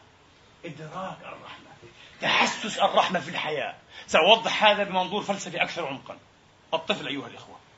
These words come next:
الذي انتظر لعبته المفضلة الثمينة سنة، كالطفل العربي المسكين الفلسطيني ربما هي الأكثر مسكنة،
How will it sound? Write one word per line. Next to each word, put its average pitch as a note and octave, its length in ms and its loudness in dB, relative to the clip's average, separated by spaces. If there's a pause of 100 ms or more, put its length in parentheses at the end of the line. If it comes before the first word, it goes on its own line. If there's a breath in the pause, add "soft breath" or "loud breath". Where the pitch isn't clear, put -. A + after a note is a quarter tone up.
(160)
الذي F#3+ 280 0
انتظر G3 320 0
لعبته G3 520 -4
المفضلة F3 800 -6
الثمينة F3+ 600 -8
سنة، - 360 -2 (420)
كالطفل F3 300 -8
العربي F3 280 2
المسكين G3 560 -8
الفلسطيني D#3+ 500 -8
ربما E3+ 320 -2
هي F3 100 -4
الأكثر F3 280 -6
مسكنة، D#3 380 -8